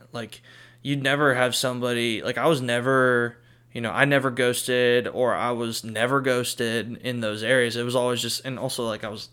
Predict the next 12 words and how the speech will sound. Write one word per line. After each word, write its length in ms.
in 140
high 140
school 300
in 80
Jersey, 360
so 200
it's 160
not 180
like, 220
I 80
don't 120
know. 160